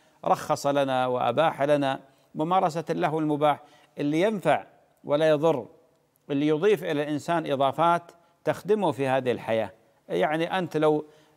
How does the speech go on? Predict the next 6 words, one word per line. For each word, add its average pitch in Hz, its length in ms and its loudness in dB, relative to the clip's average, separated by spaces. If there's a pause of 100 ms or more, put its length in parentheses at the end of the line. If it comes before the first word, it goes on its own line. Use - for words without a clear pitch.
(120)
آه، 143 360 -2
التحقت 139 500 -4
بنادي 143 420 0
رياضي 135 500 2 (400)
لبناء 147 720 -2
الأجسام، 135 760 -2